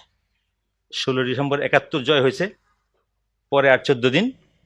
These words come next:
এরপরে আট দশ তারিখে কত হয়? চব্বিশ, আর মাস একত্রিশ হয়, এই জন্য পঁচিশ দিন। স্বাধীন হওয়ার পঁচিশ দিন পরে তিনি পাকিস্তানের জেল থেকে মুক্তি হয়ে প্রথম লন্ডন, এরপরে কলকাতা হয়ে একটু দিল্লিতে একটু নেমে পাঁচ মিনিট পরে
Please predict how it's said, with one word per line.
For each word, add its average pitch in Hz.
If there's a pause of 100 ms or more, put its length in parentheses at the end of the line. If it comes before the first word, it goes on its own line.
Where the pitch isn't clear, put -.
(200)
এরপরে 113
আট 127
দশ 120
তারিখে 120
কত 139
হয়? 113 (800)
চব্বিশ, 147
আর 104
মাস 120
একত্রিশ 127
হয়, 101
এই 101
জন্য 113
পঁচিশ 101
দিন। 90 (360)
স্বাধীন 147
হওয়ার 160
পঁচিশ 190
দিন 190
পরে 175 (420)
তিনি 131
পাকিস্তানের 147
জেল 143
থেকে 147
মুক্তি 131
হয়ে 120
প্রথম 123
লন্ডন, 120 (420)
এরপরে 113
কলকাতা 156
হয়ে 110
একটু 180 (760)
দিল্লিতে 123
একটু 120
নেমে 135
পাঁচ 131 (120)
মিনিট 117
পরে 113